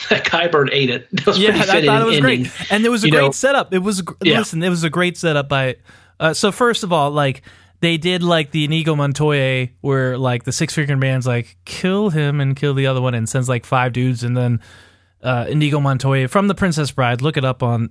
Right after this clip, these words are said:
Speaker 2: go to the library.
Speaker 1: Of course.
Speaker 2: Uh, anyway, he kills, like, three dudes, and he's like, "That's it." And the same thing happens. Like, the Hound just takes care of the rest of the Kingsguard or whatever it was.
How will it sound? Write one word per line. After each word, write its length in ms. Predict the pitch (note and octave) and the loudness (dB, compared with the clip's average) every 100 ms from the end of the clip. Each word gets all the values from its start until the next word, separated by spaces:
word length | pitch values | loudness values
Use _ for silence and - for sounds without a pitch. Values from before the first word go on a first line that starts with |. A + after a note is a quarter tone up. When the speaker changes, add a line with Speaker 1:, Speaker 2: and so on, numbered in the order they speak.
| C#3+ | -4
Speaker 2:
go 120 | D3 | -2
to 40 | C#3 | 0
the 220 | C3+ A#2+ | 0 0
library. 440 | A#2+ A#2 A2+ A2 - | 0 -2 -2 -4 -6
Speaker 1:
Of 140 | - | -6
course. 380 | - C3+ - - | -2 0 0 -2
Speaker 2:
Uh, 220 | C#3+ B2+ A#2+ | 0 0 0
anyway, 320 | G#3 D3+ A2+ | 0 0 0
he 160 | B2+ E3 | -2 0
kills, 240 | E3+ D3+ | 0 0
like, 140 | D3 | -2
three 180 | - D3+ | 0 0
dudes, 320 | C3+ C3+ C3+ | 2 2 0
and 140 | A#2+ A2+ | 0 0
he's 160 | A#2 | -2
like, 280 | A2 G#2+ - | -2 -6 -6
"That's 280 | - A2 - | -4 -4 -2
it." 160 | G#2 - - | -4 -6 -8
And 180 | B2 C#3 | -2 -2
the 60 | C#3 | 0
same 240 | F#3+ F3+ | 0 0
thing 100 | E3+ | 0
happens. 320 | D3 A2+ G#2+ | -2 -2 -2
Like, 160 | A#2+ A#2 | -2 0
the 80 | A#2+ | 0
Hound 240 | D3 C#3 | 2 0
just 120 | B2+ | -2
takes 180 | C#3+ B2 | -4 -6
care 200 | - C#3 | -2 0
of 60 | C3 | 0
the 100 | B2 | 0
rest 200 | B2+ - | -2 -2
of 60 | |
the 80 | A#2+ | -4
Kingsguard 500 | - C3 A2+ B2 A2+ | 0 -2 0 -2 0
or 80 | A2+ | 0
whatever 240 | A#2 A2+ | 0 -2
it 60 | G#2+ | -2
was. 240 | G#2+ G#2 | -2 -4